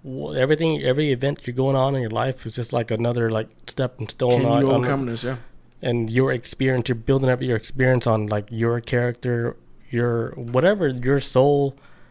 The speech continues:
Speaker 1: You know, you're building, like, life points or whatever, ho-, however
Speaker 2: Yeah.
Speaker 1: you wanna call it.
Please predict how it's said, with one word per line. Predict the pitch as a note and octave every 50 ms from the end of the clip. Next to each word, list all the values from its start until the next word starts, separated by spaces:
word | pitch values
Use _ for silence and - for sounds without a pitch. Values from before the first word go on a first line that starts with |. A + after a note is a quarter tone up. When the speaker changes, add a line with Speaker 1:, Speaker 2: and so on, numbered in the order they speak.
| - _ -
Speaker 1:
You | -
know, | C#3 C#3
you're | C#3+ C#3+ C3+
building, | C3 B2+ C#3+ E3 F3+ E3+ E3 D3 C3 A#2 -
like, | A2+ A2+ G#2 - - - - - - - - - - - - - - - - -
life | - A#2 A#2+ C3+ B2+ - -
points | - A#2+ A2 G#2+ G2 - A2+
or | G#2+
whatever, | G#2 G#2+ G#2+ A2+ A2+ A#2 A#2+ A2
ho-, | A2 A2+ A2+ A#2 -
however | A#2 A#2 A#2 A#2+ A#2+ A#2+ A#2 -
Speaker 2:
Yeah. | B2
Speaker 1:
you | A#2+ A#2+
wanna | A#2 A#2 A#2
call | - - A2+ A2+ A2
it. | -